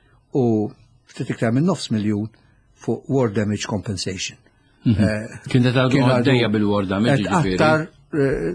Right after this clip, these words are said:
Speaker 1: l-aħħar taqtir tagħha l-war damage compensation,
Speaker 2: Mhm.
Speaker 1: vuol dire. Issa, ammetta wkoll il-Prim Ministru li l-abilità ta'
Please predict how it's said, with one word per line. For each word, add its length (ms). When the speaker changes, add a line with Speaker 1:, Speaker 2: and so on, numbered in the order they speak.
Speaker 1:
l-aħħar 380
taqtir 400
tagħha 360
l-war 220
damage 300
compensation, 600
Speaker 2:
Mhm. 40
Speaker 1:
vuol 160
dire. 280
Issa, 360
ammetta 460
wkoll 200
il-Prim 220
Ministru 480
li 220
l-abilità 640
ta' 320